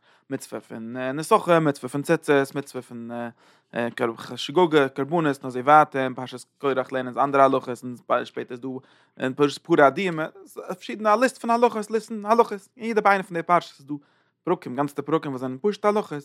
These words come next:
און די הלכות, זענען ריין הלכות, דאס הייסט, שטייט נישט, אין קיין שום זאך וועגן דער מעשה, וועגן עפעס אנדערש. און נאכדעם איז דא,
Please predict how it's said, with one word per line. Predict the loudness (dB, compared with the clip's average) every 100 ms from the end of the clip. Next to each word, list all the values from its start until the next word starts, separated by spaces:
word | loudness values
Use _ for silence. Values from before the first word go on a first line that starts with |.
| -8
און | -4
די | 0
הלכות, | 2 2 0 -10 _ _ _
זענען | -8 -8 -10 _ 0
ריין | 2 4
הלכות, | 4 2 -2
דאס | -6
הייסט, | -10 -4
שטייט | 2 2
נישט, | 0 -10 -12 _ _ _ _ _
אין | -10 -8 -8 -10 -8
קיין | -8
שום | -4 0
זאך | 4 4
וועגן | 4 -2 -2
דער | 0
מעשה, | 2 2 -2 -8 -6
וועגן | -8 -8
עפעס | -10 -4
אנדערש. | -2 -2 -8 -12 -20 _ _ _ _ _ _ _ _ _ _ _ _ _ _ -12
און | -12 -4
נאכדעם | -2 0 0 0
איז |
דא, | -2